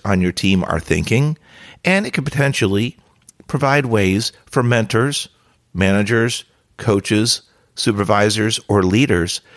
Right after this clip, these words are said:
to better communicate to their staff by understanding what you see from an individual, contributor,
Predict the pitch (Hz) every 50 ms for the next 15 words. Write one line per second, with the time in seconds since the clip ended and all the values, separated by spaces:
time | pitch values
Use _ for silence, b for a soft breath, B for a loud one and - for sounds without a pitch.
0 | B B B B - 190 170 233 220 220 - 156 139 - - 151 156 165 190 349
1 | 190 - 107 95 95 - - 131 120 131 123 117 - - 151 175 170 123 95 85
2 | - - B B B B B B - - 143 - - 143 147 139 139 127 - -
3 | 160 160 160 147 131 117 117 117 117 b b b b b - - 131 139 - -
4 | 117 110 117 156 196 190 - - 95 87 87 87 98 - b b b - - 110
5 | 117 113 104 - 120 120 110 110 95 95 98 98 104 123 123 139 147 185 - _
6 | b b b b b b _ - - 123 120 - 139 117 92 85 76 71 85 95
7 | 117 131